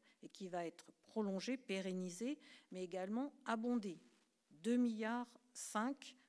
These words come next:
pour deux mille vingt-quatre, qui est ins-, inscrit dans la loi de finances pour deux mille vingt-quatre. Projet, loi de finances, oui. C'était un projet de loi de finances hier, mais, euh, il est devenu loi de finances.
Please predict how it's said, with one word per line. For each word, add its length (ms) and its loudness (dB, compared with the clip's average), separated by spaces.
pour 180 -2
deux 100 2
mille 200 2
vingt-quatre, 640 -4
qui 80 -8
est 120 -8
ins-, 260 -12
inscrit 400 -6
dans 140 -4
la 100 0
loi 320 0
de 100 -2
finances 480 -2
pour 220 -6
deux 100 -4
mille 180 -2
vingt-quatre. 400 -4
Projet, 340 0
loi 200 2
de 80 -8
finances, 400 -8
oui. 80 -12
C'était 240 -10
un 80 -6
projet 300 -4
de 40 -10
loi 100 -2
de 80 -18
finances 460 -12
hier, 260 -4
mais, 220 -4
euh, 160 -8
il 180 -2
est 80 2
devenu 280 2
loi 180 -2
de 60 -10
finances. 460 -8